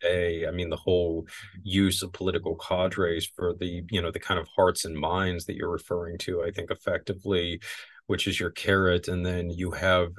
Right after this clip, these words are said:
uh, these elite commando units on the other hand that are going around, you know, assassinating people, trying to make them think that, uh, or make the villagers think vampires are doing it or something that is, um, the proverbial stick <laughs> or maybe fang in this case.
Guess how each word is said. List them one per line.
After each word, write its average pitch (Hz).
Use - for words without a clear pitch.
uh, 85
these 85
elite 87
commando 95
units 87
on 85
the 87
other 98
hand 85
that 90
are 123
going 95
around, 92
you -
know, 65
assassinating 92
people, 90
trying 92
to 95
make 98
them 87
think 92
that, -
uh, -
or 71
make 98
the 104
villagers 92
think 85
vampires 90
are 87
doing 87
it -
or -
something 90
that 92
is, -
um, 95
the 107
proverbial 101
stick -
<laughs> 95
or 104
maybe 95
fang 90
in 87
this 95
case. -